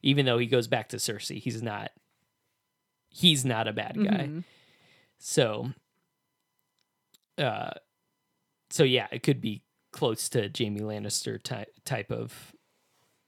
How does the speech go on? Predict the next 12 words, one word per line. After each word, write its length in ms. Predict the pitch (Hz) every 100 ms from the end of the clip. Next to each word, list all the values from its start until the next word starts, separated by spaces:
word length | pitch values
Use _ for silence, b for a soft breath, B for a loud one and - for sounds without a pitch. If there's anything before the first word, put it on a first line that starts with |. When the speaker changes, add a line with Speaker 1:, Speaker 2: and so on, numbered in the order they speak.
| _ _ _ _ _ _
Speaker 1:
reversal. 640 | 156 139 117 123 - 107 127
Speaker 2:
Mm-hmm. 380 | 220 190 165 165 b b b b b b b b b _ -
Speaker 1:
Um, 460 | 120 110 113 117 127 -
but 100 | 139
yeah, 280 | 135 202 143 - -
I, 20 | -
th-, 300 | - - - _ _ _
I 60 | 151
think, 240 | - 143 - - _ -
I 60 | 139
don't 80 |
know. 180 | 147 101